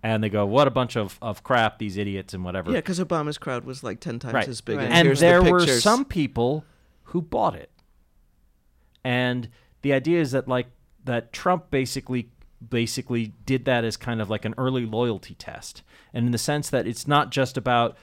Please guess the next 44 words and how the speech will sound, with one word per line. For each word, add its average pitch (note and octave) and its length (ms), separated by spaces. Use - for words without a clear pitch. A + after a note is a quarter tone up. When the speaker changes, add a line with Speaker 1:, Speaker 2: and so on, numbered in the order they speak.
Speaker 1:
proving G3 360
your A2 100
loyalty, F#2+ 460
it A2 60
also A#2+ 260
creates C#3+ 540
loyalty. E2 440
Speaker 3:
Oh, C3+ 100
Speaker 1:
It C3 80
Speaker 3:
yeah. C3 60
Speaker 1:
means D#3 260
that B2+ 200
you're C#3 140
gonna D#3+ 180
be D3 180
someone C#3 360
who's B2+ 200
willing C#3+ 440
to B2 240
drink G#2+ 380
the D3 80
Flavor D#3+ 480
Aid D#2+ 360
and, A2 500
and A2 220
be B2+ 80
part A#2+ 300
of A2 80
the B2+ 80
cult. - 420
And B2+ 140
it's B2 120
a C3 60
way B2 160
to B2+ 80
sort B2+ 220
of A#2 100
continually C#3 960
reinforce C3 840
you A2 160
as G#2+ 200
this G#2+ 280
inner C3+ 280
identity, A2 640